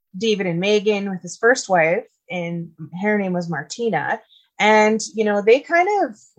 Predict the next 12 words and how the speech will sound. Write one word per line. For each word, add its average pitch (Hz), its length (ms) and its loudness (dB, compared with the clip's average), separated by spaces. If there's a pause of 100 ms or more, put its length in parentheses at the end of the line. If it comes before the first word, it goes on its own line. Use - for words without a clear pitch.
were 208 140 0
together 214 420 0
for 214 100 -2
a 214 60 2
number 190 300 -2
of 175 120 -8
years, 165 280 -4
and 180 80 -4
then 175 360 -2
they 170 160 0
got 160 300 2
divorced 160 720 -6